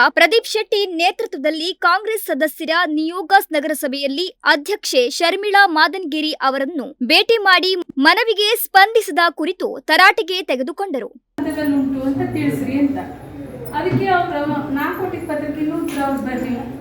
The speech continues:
Speaker 2: ಹೆಚ್ಚಿಗೆ ಇವತ್ತೇ ನಾಳೆ ಬರ್ಬೋದು. ಬಂದ ನಂತರ ನಾನು ಅದ್ ಪರಿಶೀಲನೆ ಮಾಡಿ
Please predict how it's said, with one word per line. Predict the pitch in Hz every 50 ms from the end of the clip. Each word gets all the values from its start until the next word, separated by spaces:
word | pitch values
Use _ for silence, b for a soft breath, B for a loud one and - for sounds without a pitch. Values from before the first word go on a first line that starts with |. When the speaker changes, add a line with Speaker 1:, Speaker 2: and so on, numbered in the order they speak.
| - - - - - 320 320 302
Speaker 2:
ಹೆಚ್ಚಿಗೆ | - - 285 285 247
ಇವತ್ತೇ | 247 254 269 277 - 277
ನಾಳೆ | 262 247 226 233 285 269 262
ಬರ್ಬೋದು. | 247 240 240 240 294 277 220 - - - - - - - - - - - - - - - - - - - - - - - - 247
ಬಂದ | 262 285 339 370 403 415
ನಂತರ | 403 381 - 349 381 415
ನಾನು | 453 453 415 392 359 359 - 330 339 320 277 - 311 254 - - 311 302
ಅದ್ | 294 285
ಪರಿಶೀಲನೆ | 330 320 330 370 370 370 370 370 349 339 330 330 330
ಮಾಡಿ | 320 339 370 381 392 403 381 349 - - -